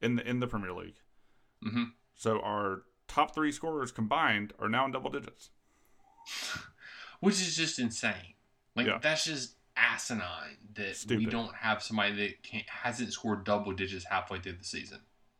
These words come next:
Speaker 1: Stupid.
Speaker 2: It is. It's stupid.
Speaker 1: We, we
Speaker 2: Um,
Speaker 1: can't,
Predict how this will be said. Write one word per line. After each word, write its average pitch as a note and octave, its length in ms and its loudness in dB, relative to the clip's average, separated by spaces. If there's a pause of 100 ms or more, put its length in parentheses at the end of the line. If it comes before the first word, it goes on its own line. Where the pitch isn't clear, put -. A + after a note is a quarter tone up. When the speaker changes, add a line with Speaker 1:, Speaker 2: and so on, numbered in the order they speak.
(600)
Speaker 1:
Stupid. - 500 -10 (800)
Speaker 2:
It F3 140 4
is. D#3+ 340 -2 (100)
It's C#3 220 -6
stupid. F2+ 440 -6 (360)
Speaker 1:
We, C#3 260 -2
we D3+ 160 4
Speaker 2:
Um, C#3+ 120 8
Speaker 1:
can't, A#2+ 280 8